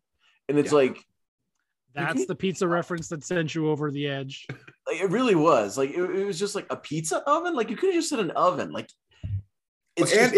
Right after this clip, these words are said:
Speaker 2: it just had lightning shooting out of it. Like, you know why it's hot, right?
Speaker 1: Yeah.
Speaker 2: <laughs>
Speaker 1: Like, it,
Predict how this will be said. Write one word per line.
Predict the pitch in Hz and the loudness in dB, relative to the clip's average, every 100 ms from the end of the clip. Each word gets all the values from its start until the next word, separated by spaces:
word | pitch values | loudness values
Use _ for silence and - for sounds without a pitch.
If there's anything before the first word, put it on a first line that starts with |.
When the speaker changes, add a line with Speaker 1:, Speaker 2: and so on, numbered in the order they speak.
| 185 | 8
Speaker 2:
it | 123 | 8
just | 170 202 202 | 6 6 4
had | 170 185 143 | 2 2 4
lightning | 127 185 160 131 | 2 2 0 -6
shooting | 107 - 117 92 | -8 -8 -8 -10
out | 90 87 | -10 -10
of | 87 | -10
it. | 85 - _ - | -12 -14 _ 0
Like, | 98 101 | 2 2
you | 127 | 4
know | 160 156 | 6 6
why | 139 120 | 4 2
it's | 107 - | 0 -2
hot, | 135 110 - - | 0 0 -4 -8
right? | 110 110 135 | -4 0 0
Speaker 1:
Yeah. | - - 165 | 0 0 0
Speaker 2:
<laughs> | - | 0
Speaker 1:
Like, | - - - - - - | -2 -4 -10 -10 -12 -12
it, | 165 156 | -16 -14